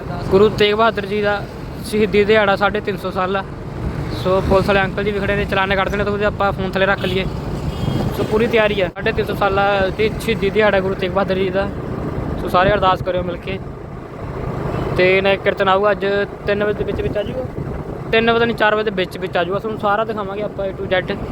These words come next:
ਤੁਸੀਂ ਵੀ ਦਰਸ਼ਨ ਜ਼ਰੂਰ ਕਰਿਓ। ਤੇ ਪੂਰਾ ਰੋਡ ਸਾਫ਼, ਪੂਰਾ ਖੰਨਾ ਸਾਫ਼ ਕੀਤਾ ਹੋਇਆ, ਬਹੁਤ ਵਧੀਆ ਗੱਲ ਹੈ ਇਹ। ਸੋ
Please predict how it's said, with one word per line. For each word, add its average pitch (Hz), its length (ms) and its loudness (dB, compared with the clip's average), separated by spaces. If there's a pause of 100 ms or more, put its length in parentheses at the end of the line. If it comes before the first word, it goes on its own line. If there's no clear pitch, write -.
(360)
ਤੁਸੀਂ 220 180 2
ਵੀ 226 60 2
ਦਰਸ਼ਨ 220 260 2
ਜ਼ਰੂਰ 226 280 2
ਕਰਿਓ। 214 280 2 (1500)
ਤੇ 202 80 4
ਪੂਰਾ 262 400 6
ਰੋਡ 247 260 2
ਸਾਫ਼, 240 280 4
ਪੂਰਾ 269 260 2 (120)
ਖੰਨਾ 240 240 2
ਸਾਫ਼ 220 260 0
ਕੀਤਾ 208 180 -4
ਹੋਇਆ, 202 160 -2
ਬਹੁਤ 214 240 -6
ਵਧੀਆ 208 240 -8
ਗੱਲ 185 200 -4
ਹੈ 190 80 -2
ਇਹ। 190 100 -8 (1600)
ਸੋ 180 320 2